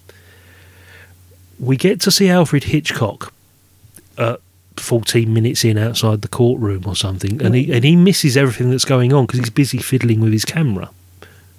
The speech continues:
Speaker 1: Okay.
Speaker 2: Mm.
Speaker 1: There's a bit, a couple seconds after that, where our hero hides himself on the running board of the car and nobody spots him.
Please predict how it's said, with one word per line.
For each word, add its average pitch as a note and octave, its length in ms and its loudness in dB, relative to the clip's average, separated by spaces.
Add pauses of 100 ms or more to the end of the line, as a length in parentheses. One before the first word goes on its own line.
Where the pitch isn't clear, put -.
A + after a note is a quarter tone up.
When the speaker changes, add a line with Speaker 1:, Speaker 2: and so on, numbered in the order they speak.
(140)
Speaker 1:
Okay. G#2 520 -2 (340)
Speaker 2:
Mm. E3 120 -8 (920)
Speaker 1:
There's B2 240 0
a C3 60 2
bit, - 460 0 (400)
a - 60 -10
couple - 240 -2
seconds C3 420 0
after B2+ 360 0
that, A#2+ 300 2 (220)
where A2+ 560 0 (560)
our B2+ 180 -2
hero A#2+ 520 2
hides B2 320 0
himself A2+ 420 0
on A2+ 100 0
the G#2+ 80 2
running A2 300 2
board G#2 300 0
of G#2 80 -2
the G#2 80 -2
car A2 340 0
and G#2+ 200 2
nobody A2+ 460 2
spots - 420 -4
him. A2 120 -6